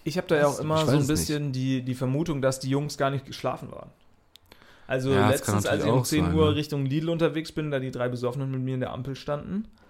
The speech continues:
Speaker 2: Mhm.
Speaker 1: da hab ich mir schon gedacht, also wenn die jetzt schon so besoffen sind, dann ha-, haben die nicht geschlafen. Und, äh, kann gut sein, dass
Speaker 2: Aber wenn
Speaker 1: unser
Speaker 2: du um
Speaker 1: Kollege
Speaker 2: zehn Uhr morgens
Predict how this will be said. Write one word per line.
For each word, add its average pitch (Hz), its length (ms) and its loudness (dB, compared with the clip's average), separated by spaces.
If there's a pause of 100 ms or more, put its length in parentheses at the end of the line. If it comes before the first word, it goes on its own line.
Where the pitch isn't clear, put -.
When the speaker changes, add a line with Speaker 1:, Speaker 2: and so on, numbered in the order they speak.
Speaker 2:
Mhm. 98 380 -4 (120)
Speaker 1:
da 117 80 2
hab 123 100 4
ich 131 80 -2
mir 143 120 2
schon 151 160 2
gedacht, 151 240 4
also 123 440 6 (280)
wenn 139 260 2
die 202 180 -2
jetzt 190 220 2
schon 165 180 -2
so 185 420 0
besoffen 160 460 0
sind, 117 460 -6
dann 117 240 -4
ha-, 123 160 -10
haben 131 160 0
die 135 80 2
nicht 147 240 -2
geschlafen. - 480 -6 (1400)
Und, 123 360 0
äh, 113 120 0
kann 120 220 -4
gut 139 140 -2
sein, 143 160 0
dass 143 160 0
Speaker 2:
Aber 98 120 -6
wenn 151 120 4
Speaker 1:
unser 165 120 6
Speaker 2:
du - 40 2
um 98 60 -2
Speaker 1:
Kollege 151 240 2
Speaker 2:
zehn 139 260 6
Uhr 117 120 4
morgens 110 420 2